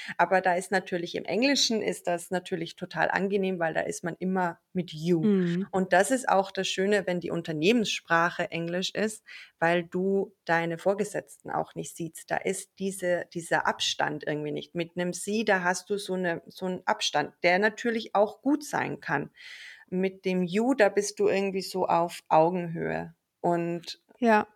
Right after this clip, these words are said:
Speaker 1: traust dich auch mehr, ja.
Speaker 2: Ich find das, ich find das so spannend, genau,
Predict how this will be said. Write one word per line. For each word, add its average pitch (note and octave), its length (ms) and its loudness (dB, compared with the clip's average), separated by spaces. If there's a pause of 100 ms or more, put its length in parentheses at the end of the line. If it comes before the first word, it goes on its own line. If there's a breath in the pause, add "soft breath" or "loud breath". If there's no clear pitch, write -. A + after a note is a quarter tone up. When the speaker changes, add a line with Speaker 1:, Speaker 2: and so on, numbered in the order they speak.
Speaker 1:
traust G3+ 320 -2
dich D#3+ 160 -6
auch - 180 -4
mehr, E3 400 -8
ja. F#3 260 -6 (800 loud breath)
Speaker 2:
Ich - 140 0
find B3 200 6
das, B3 240 2
ich - 160 0
find C4 200 2
das A#3+ 180 0
so C4+ 160 4
spannend, B3 460 6
genau, A3+ 460 8